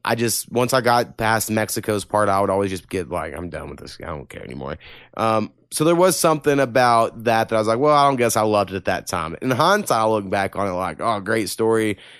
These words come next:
And, like, when I just beat Red Dead two, I've been like, "Oh, I wanna go back and play one 'cause I think John Marston's a better character," and all that. So, like, I love Red Dead, but I remember at the time being like,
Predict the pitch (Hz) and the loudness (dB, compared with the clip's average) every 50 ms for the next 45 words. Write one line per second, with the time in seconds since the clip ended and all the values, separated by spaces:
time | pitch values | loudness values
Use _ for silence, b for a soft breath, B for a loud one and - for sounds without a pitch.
0 | B B - 104 104 104 104 98 98 101 101 95 101 110 107 104 104 104 110 - | B B -4 -2 0 0 -2 -2 -2 -2 -2 -2 -2 -2 -2 0 -2 -2 -4 -4
1 | - 113 110 90 101 107 107 104 98 110 104 101 98 95 92 - _ - - - | -2 -4 -2 0 0 0 0 0 0 0 0 0 0 -4 -8 -16 _ -10 -4 0
2 | 147 143 135 127 120 117 B B B B B B B - 107 110 113 113 110 107 | 2 2 4 4 2 0 B B B B B B B -4 -2 0 0 0 0 0
3 | 101 98 95 117 127 131 123 127 120 123 123 123 117 117 110 98 - 107 101 98 | -2 -2 0 2 4 4 4 4 4 2 0 2 2 2 0 0 0 -2 -2 0
4 | 104 113 120 117 113 110 101 104 107 101 104 110 104 101 101 104 104 98 101 101 | 0 0 2 2 0 0 0 0 0 2 2 0 -2 -2 0 0 0 0 0 0
5 | 98 98 - 101 95 95 90 98 92 90 87 - - 123 123 120 117 104 - 120 | -2 -2 -4 -4 -6 -6 -4 -4 -4 -4 -6 -4 0 0 2 2 0 0 0 0
6 | 113 113 110 107 104 - B B B B B B B - 98 104 104 107 107 107 | 2 2 2 0 0 -4 B B B B B B B -6 -4 -2 0 0 2 2
7 | 107 104 104 - 131 123 120 104 92 - - _ _ _ _ _ - 123 143 147 | 0 0 0 2 2 0 0 -2 -6 -18 -20 _ _ _ _ _ 2 2 4 6
8 | 160 151 127 117 127 139 131 117 104 110 101 98 92 92 85 80 - _ _ - | 6 4 4 4 2 2 2 2 0 0 -2 -2 -2 -4 -6 -12 -20 _ _ -6
9 | - 123 123 131 135 131 143 143 139 127 123 113 110 104 - - _ _ - 117 | -2 0 2 2 2 2 2 2 2 2 2 2 2 0 -4 -8 _ _ -2 -2
10 | 127 - 120 107 - - 117 110 104 98 92 98 92 90 90 85 82 78 71 | -2 0 -2 -4 -2 0 0 0 0 -2 -4 -4 -6 -6 -8 -8 -10 -10 -12